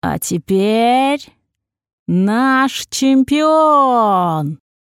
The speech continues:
громко заорал ведущий. «Кровожадный, бесстрашный,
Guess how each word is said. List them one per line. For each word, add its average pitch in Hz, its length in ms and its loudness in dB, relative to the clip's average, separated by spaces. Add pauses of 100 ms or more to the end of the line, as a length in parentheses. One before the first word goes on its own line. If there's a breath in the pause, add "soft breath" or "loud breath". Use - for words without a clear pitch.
(160)
громко 170 420 -4
заорал 165 400 -6
ведущий. 165 800 -8 (280)
«Кровожадный, 220 1800 0 (380)
бесстрашный, 208 2000 0